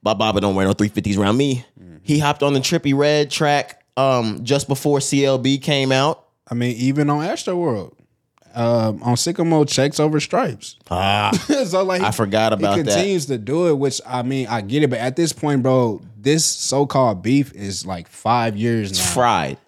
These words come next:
Speaker 2: It's
Speaker 1: The
Speaker 2: like, bro,
Speaker 1: egg
Speaker 2: that
Speaker 1: is
Speaker 2: shit is
Speaker 1: fucking
Speaker 2: over.
Speaker 1: fried hard,
Speaker 2: So I,
Speaker 1: nigga.
Speaker 2: I get, I get tired of hearing that shit, bro.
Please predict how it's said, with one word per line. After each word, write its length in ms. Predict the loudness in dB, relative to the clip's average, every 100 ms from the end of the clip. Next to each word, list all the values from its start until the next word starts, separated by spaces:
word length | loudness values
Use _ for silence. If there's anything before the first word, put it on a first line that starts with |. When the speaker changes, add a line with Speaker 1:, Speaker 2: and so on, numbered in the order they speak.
| _
Speaker 2:
It's 140 | -2 2
Speaker 1:
The 60 |
Speaker 2:
like, 120 | 2 2
bro, 80 | 4
Speaker 1:
egg 200 | 2 0
Speaker 2:
that 80 | 0
Speaker 1:
is 100 | 2
Speaker 2:
shit 100 | 2
is 80 | 2
Speaker 1:
fucking 400 | 2 2 0 -2
Speaker 2:
over. 380 | -4 -2 0 0
Speaker 1:
fried 800 | -2 0 2 4 4 4 2 0 -8 _ _
hard, 680 | -6 0 2 2 0 -4
Speaker 2:
So 120 | -4 -2
I, 120 | 0
Speaker 1:
nigga. 160 | 0 0
Speaker 2:
I 140 | -2
get, 320 | -2 -2 -2
I 60 | -2
get 200 | -4 -4
tired 280 | -4 -4 -6
of 60 |
hearing 460 | -10 -10 -4 -2 -2
that 200 | -2 -6
shit, 260 | -8 -8 -8
bro. 300 | -4 -4